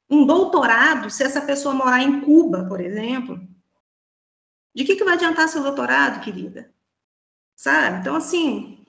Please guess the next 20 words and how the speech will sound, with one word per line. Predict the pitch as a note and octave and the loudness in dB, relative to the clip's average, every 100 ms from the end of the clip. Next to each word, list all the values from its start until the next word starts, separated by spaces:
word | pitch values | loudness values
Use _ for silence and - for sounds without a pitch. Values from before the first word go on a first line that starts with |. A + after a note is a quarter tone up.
| _ _ | _ _
poxa | - D#4 - | -6 -6 -4
vida, | G#3+ G3+ A3+ G3+ F#3 F#3+ - - _ - | -6 -6 -8 -8 -12 -14 -20 -20 _ -10
é | A3+ B3 | -4 -2
lamentável. | B3 D4 C#4+ C4+ G#3+ G#3 F#3 F#3 - - _ _ _ _ _ _ - | 0 0 0 -2 -4 -4 -8 -10 -14 -20 _ _ _ _ _ _ -10
Então, | A3 A3 A#3 C4 C4 - - - _ _ - | -8 -2 0 0 -4 -12 -18 -20 _ _ 2
eu | A#3+ A#3+ | 4 6
queria | C4+ A#3+ A#3+ B3+ A3+ - | 4 2 4 4 4 2
entender | B3 B3 A3 F#3 | 2 2 2 2
esses | A3+ A#3 F#3+ | 2 0 -4
jovens, | F#3 F#3+ G3+ G3+ - | -2 -2 -2 -6 -4
sabe? | A3+ A#3 F#3+ F#3 - | 0 2 0 -4 -2
Por | C4 B3+ | -2 0
que | B3+ | 0
que | C4 | 0
eles | B3+ - | -2 0
têm | C4 B3+ | 0 2
tanto | D4+ F#4 D#4 | 2 2 2
ódio | A#3+ A#3 | 2 0
do | G#3 | -4
Bolsonaro? | A3 G#3+ A3 F#3+ F#3 F#3 F#3 | -8 -8 -8 -6 -4 -4 -8